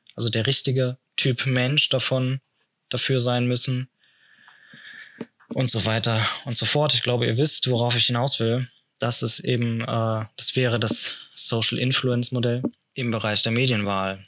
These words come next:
Soweit, so gut zu den theoretischen Aspekten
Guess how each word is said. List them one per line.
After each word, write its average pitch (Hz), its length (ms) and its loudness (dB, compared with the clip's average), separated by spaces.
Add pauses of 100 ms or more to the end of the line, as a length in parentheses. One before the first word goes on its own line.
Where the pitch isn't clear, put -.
(600)
Soweit, 131 600 2
so 135 180 2
gut 143 300 2
zu - 400 0
den 123 260 0
theoretischen 131 880 0
Aspekten 120 880 -4